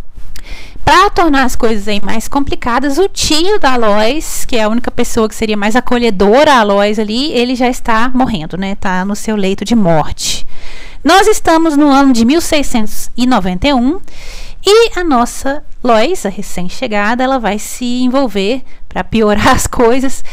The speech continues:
vai se envolver por engano ali nos julgamentos das bruxas de Salem. O ponto alto dessa novela pra mim é a atmosfera, né? Construção da atmosfera, essa atmosfera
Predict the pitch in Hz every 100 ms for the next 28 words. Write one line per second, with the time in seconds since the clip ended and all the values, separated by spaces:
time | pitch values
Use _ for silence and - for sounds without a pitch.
0 | - - 240 - 269 262 233 240 - 240
1 | 247 254 185 190 202 175 175 196 196 196
2 | 196 202 185 170 160 - - - - -
3 | - - - 202 196 175 185 214 202 208
4 | 185 170 190 - 190 160 - - - -
5 | - - - - - - - - - -
6 | - - - 330 370 381 381 - 349 392
7 | 349 269 349 - - 226 190 208 220 202
8 | 202 202 - 180 202 262 233 233 254 -
9 | 262 277 - - 208 160 165 160 190 220
10 | 247 226 214 - 220 - - 320 339 294
11 | - 240 226 - 185 160 170 185 - 196
12 | - 202